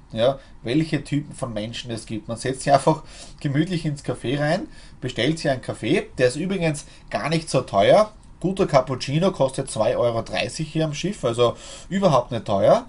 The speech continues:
Und dann schaut man so aber nur die Runde, welche Leute vorbeigehen. Also sensationell, welche Typen von Menschen es gibt. Und wenn fünfundneunzig Prozent der Menschen normal sind, na, was sind dann die restlichen fünf Prozent?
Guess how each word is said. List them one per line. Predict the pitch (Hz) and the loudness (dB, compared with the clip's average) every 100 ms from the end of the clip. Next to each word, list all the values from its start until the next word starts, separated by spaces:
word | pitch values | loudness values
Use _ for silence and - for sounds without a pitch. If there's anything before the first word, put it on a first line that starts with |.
| - - - - - | -10 -18 -18 -20 -6
Und | - 143 147 147 | 2 4 4 2
dann | 143 | 0
schaut | 131 120 | 4 4
man | 202 | 4
so | 190 | 2
aber | 185 180 | 4 4
nur | 160 202 | 4 2
die | 196 | 2
Runde, | 156 175 143 107 | 0 2 0 0
welche | 131 160 185 | -4 -2 2
Leute | 151 143 151 | 4 2 0
vorbeigehen. | 151 135 113 127 113 92 | -4 2 4 4 0 -4
Also | 117 117 113 - - - - | -2 0 0 -4 -18 -20 -20
sensationell, | - 113 147 151 139 - 131 120 120 107 | -10 -6 -2 2 2 2 0 0 0 -4
welche | - 117 143 143 131 | -6 -4 -2 -2 -2
Typen | - 135 123 | -8 -10 -10
von | - | -8
Menschen | 107 95 113 131 | -6 -8 -8 -8
es | 131 - | -8 -8
gibt. | 110 - - - - - | -12 -12 -20 -20 -20 -4
Und | 131 127 - - - - | -2 -2 -6 -18 -20 -10
wenn | 120 120 | -8 -6
fünfundneunzig | 151 269 247 190 151 156 | -6 -6 0 2 2 -4
Prozent | 156 139 139 123 | -6 -2 -2 -2
der | 113 | -2
Menschen | 139 175 - 101 - - - - - - - - | -2 -4 -8 -10 -14 -20 -20 -20 -20 -20 -18 -8
normal | 98 98 98 - | -6 -6 -8 -8
sind, | 180 - 127 175 - - | -6 -6 -6 -6 -10 -2
na, | 113 | 2
was | 110 139 - | 6 4 4
sind | 160 | 2
dann | 135 135 135 - - - | 2 2 -4 -16 -12 -6
die | |
restlichen | 120 120 - 107 104 | 0 0 -2 -8 -8
fünf | - 143 165 | -6 -6 -2
Prozent? | 185 180 165 156 151 | -2 2 2 0 -4